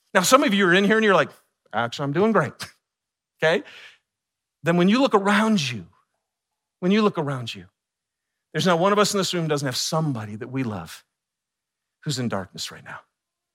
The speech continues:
And some people are in great darkness right now.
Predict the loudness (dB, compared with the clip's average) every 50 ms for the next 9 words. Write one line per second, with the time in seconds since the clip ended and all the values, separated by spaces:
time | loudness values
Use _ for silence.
0 | _ _ _ _ _ _ _ _ _ _ _ -4 0 2 2 2 2 0 0 0
1 | 0 -2 -2 -4 -6 -8 -8 -10 -14 -16 -16 _ -16 -10 -10 -10 -10 -12 _ _
2 | _ -12 -12 -12 -12 -14 -20